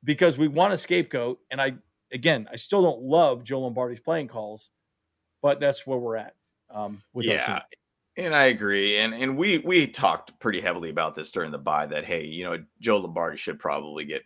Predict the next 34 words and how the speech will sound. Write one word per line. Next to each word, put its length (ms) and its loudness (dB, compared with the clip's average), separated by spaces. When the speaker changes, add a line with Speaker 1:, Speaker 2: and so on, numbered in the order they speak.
Speaker 2:
let 220 -8
go 180 -4
at 80 -8
the 60 -14
bye 300 0
week. 260 -6
And 120 -2
then 120 -2
it 80 -6
should 220 2
end 160 4
up 100 0
being 220 0
Shane 260 4
Day 220 6
at 80 -4
that 200 -2
point. 300 -10
And, 200 0
and 180 0
the 60 -4
thing 180 6
about 220 10
it 80 4
is 160 4
Shane 300 2
Day 220 6
would 160 -2
probably 280 4
just 180 -6
have 180 2
the 80 -10
same 280 -2
playbook 480 0